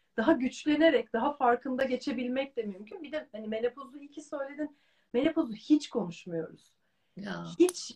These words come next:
Speaker 1: ya, dilimize almıyoruz doğru düzgün.
Speaker 2: Hı hı, hı hı.
Speaker 1: Sanki böyle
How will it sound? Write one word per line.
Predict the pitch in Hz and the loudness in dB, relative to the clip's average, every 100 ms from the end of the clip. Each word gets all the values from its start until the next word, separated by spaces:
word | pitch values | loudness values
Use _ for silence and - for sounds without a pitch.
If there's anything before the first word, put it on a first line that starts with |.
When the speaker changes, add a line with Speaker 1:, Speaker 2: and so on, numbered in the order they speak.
| - | -8
Speaker 1:
ya, | 196 190 | -4 0
dilimize | 226 247 269 262 294 | 0 0 -2 4 6
almıyoruz | 254 285 285 233 185 170 185 | 8 6 4 2 0 -4 -4
doğru | 180 165 160 | 0 0 -2
düzgün. | 165 208 202 208 - - | -6 -4 -4 -6 -10 -10
Speaker 2:
Hı | 202 | -4
hı, | |
hı | |
hı. | 202 | 2
Speaker 1:
Sanki | 247 247 - | 2 2 2
böyle | 269 262 285 - | 4 4 0 -4